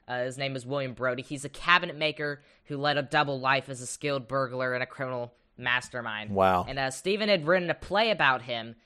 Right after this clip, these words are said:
Speaker 1: as Brodie, uh, as Brodie was local to Edinburgh, which was his home country. Uh, and of course, Edinburgh is,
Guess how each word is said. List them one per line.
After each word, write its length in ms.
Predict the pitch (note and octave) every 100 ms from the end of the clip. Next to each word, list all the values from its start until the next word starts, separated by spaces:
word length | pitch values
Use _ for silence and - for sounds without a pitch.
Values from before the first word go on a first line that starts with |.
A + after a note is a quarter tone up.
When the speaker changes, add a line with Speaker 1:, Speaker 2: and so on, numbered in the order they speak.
| -
Speaker 1:
as 160 | C#3 B2
Brodie, 340 | C#3+ C#3 C3+ G2+
uh, 40 |
as 460 | - B2+ - C#3 A#2
Brodie 340 | D3 C#3+ C3+
was 220 | C3 B2
local 320 | C3 C3 C3+ B2
to 320 | C3+ B2+ B2
Edinburgh, 520 | D#3 E3 C3+ B2 G#2+ G2+ _ _
which 160 | B2 C3
was 140 | B2
his 140 | B2+ C3+
home 200 | C3 A2
country. 460 | B2 A2 A#2 A2+ _ _ -
Uh, 60 | A2+
and 240 | A2 A2+
of 100 | A2
course, 260 | C3 B2 A2+
Edinburgh 480 | B2+ B2 B2 A#2+ A#2
is, 280 | A#2 -